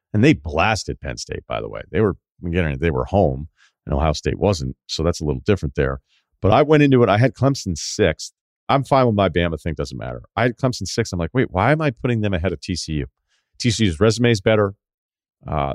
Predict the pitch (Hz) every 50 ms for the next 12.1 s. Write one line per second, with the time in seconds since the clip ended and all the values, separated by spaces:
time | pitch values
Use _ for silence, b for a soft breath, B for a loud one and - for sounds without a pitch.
0 | - - 82 87 82 - 101 95 87 - - 120 117 113 110 101 82 - - 80
1 | 73 65 64 - - - - _ 69 78 78 - 107 104 107 110 98 - - 110
2 | 104 90 87 85 - - 107 104 101 101 98 92 80 80 73 - - 101 104 101
3 | 92 78 - - - 85 80 - 82 90 - - 90 90 87 90 82 - - 90
4 | 87 80 71 78 85 87 85 78 82 82 85 - 98 87 - 78 71 69 82 80
5 | 76 71 69 80 80 78 - - 80 71 - - 104 87 76 - B B B B
6 | - 113 120 113 139 151 120 110 - - 156 - 117 - - 98 90 - - 92
7 | 80 76 - - - 107 - - - _ - - 87 85 85 90 82 - 101 -
8 | _ - 87 78 - - 76 76 - - 76 64 62 - B B B B B B
9 | B - 113 131 151 165 151 123 127 135 131 110 104 - 131 127 131 127 110 113
10 | 110 104 - - 110 101 - - 147 165 180 190 - _ _ - - - 131 127
11 | 131 123 101 - 98 - - 120 107 98 95 - - - 98 _ - 87 82 76
12 | 73 -